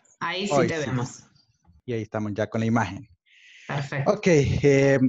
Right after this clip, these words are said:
Speaker 2: sabemos que siendo, eh, en línea vamos a tener estas dificultades de vez en cuando. Las disculpas del caso. Estaba intentando por acá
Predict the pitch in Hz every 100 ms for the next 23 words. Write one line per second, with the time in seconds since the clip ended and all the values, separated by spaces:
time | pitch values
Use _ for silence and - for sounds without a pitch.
0 | - _ _ - 151 185 196 - 147 131
1 | 120 113 - - - 151 139 131 104 -
2 | - _ _ _ _ _ 107 101 98 98
3 | - _ 139 131 165 147 120 120 127 120
4 | 120 123 131 123 120 123 113 131 131 120
5 | 117 120 - 151 156 139 139 _ _ _
6 | 98 110 - 117 120 107 - 147 147 -
7 | 117 - _ _ _ 98 95 - 110 113
8 | 110 98 110 104 101 101 98 - 113 107